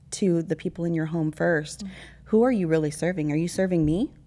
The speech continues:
Speaker 1: Or are you serving to the other people around you? Are you serving yourself, honestly, for
Speaker 2: Sure.
Speaker 1: seeking the approval of "Oh, Christy, look at what you're doing today, and look how many people you helped," and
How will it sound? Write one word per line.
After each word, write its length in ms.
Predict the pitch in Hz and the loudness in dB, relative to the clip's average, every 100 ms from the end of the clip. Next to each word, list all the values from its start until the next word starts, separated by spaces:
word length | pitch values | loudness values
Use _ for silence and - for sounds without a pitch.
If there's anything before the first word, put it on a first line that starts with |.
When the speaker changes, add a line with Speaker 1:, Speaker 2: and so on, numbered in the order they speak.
| - - - - | -20 -20 -10 2
Speaker 1:
Or 220 | 185 180 | 4 6
are 40 | |
you 260 | 170 165 185 | 2 0 -4
serving 460 | - 185 175 170 156 | 0 0 2 0 0
to 400 | - 156 147 - - | 0 0 0 -6 -2
the 180 | 170 - | 2 2
other 160 | 165 156 | 2 0
people 320 | 175 170 156 | -4 -6 -4
around 300 | 156 156 160 | -2 -4 -2
you? 100 | 151 | -4
Are 60 | |
you 140 | 160 170 | -4 -4
serving 500 | - 170 165 160 156 | 0 0 2 2 2
yourself, 500 | 156 - 151 170 - | 0 6 6 6 2
honestly, 540 | 147 170 - 143 131 - - - | 0 0 -2 -4 -6 -10 -20 -16
for 200 | - 175 | -2 0
Speaker 2:
Sure. 140 | 151 220 | 0 0
Speaker 1:
seeking 300 | 170 160 156 | 0 2 2
the 100 | 151 | 2
approval 580 | 151 165 160 160 156 - | 0 -4 0 -2 0 2
of 360 | 156 147 151 - - - - - | 4 2 0 -14 -20 -20 -16 -2
"Oh, 160 | 214 196 | 0 0
Christy, 380 | - 208 - | -2 -4 -2
look 200 | 180 175 | -2 -2
at 60 | 196 | -2
what 140 | 190 | -2
you're 120 | 202 208 | 0 2
doing 220 | 190 208 | 2 0
today, 360 | 202 185 233 185 | 0 0 2 2
and 140 | 165 | 2
look 120 | 175 | 0
how 120 | - 208 | 0 0
many 240 | 196 196 | 2 0
people 300 | 196 202 190 | -2 -4 -2
you 160 | 185 175 | 0 2
helped," 340 | 208 226 - | 2 2 2
and 140 | 160 | 2